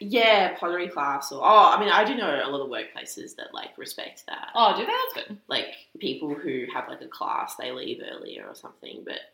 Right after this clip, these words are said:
Speaker 1: yeah, yeah, it is, like, a social thing of, it's almost like, it's o-,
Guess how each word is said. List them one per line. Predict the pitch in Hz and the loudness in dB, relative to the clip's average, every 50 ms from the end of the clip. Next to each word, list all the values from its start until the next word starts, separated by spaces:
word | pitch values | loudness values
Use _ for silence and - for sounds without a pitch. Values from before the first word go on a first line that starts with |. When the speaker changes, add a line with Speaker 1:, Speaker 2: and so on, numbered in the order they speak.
| _ _ _ _ _ _ _ _ | _ _ _ _ _ _ _ _
Speaker 1:
yeah, | - 208 233 196 156 147 | 2 6 6 8 8 6
yeah, | 160 165 185 175 147 | 6 4 4 2 2
it | 143 143 151 | 2 2 0
is, | 165 156 - | 0 0 0
like, | 156 156 147 | -2 -2 -4
a | 147 | -6
social | 143 - - 131 135 - - 139 139 | -8 -4 -4 -4 -4 -4 -6 -10 -10
thing | 139 160 131 127 127 123 | -8 -8 -8 -8 -10 -10
of, | 123 120 120 - _ _ _ _ _ _ - | -12 -12 -14 -16 _ _ _ _ _ _ -10
it's | 147 143 143 - | -8 -8 -8 -10
almost | - 143 143 143 139 127 131 131 - | -8 -8 -6 -4 -4 -4 -6 -6 -8
like, | 131 123 123 - - _ _ _ _ _ _ _ _ _ | -8 -8 -8 -10 -14 _ _ _ _ _ _ _ _ _
it's | - 165 165 - | -4 -4 -2 2
o-, | 156 160 160 160 - | 2 2 2 2 -2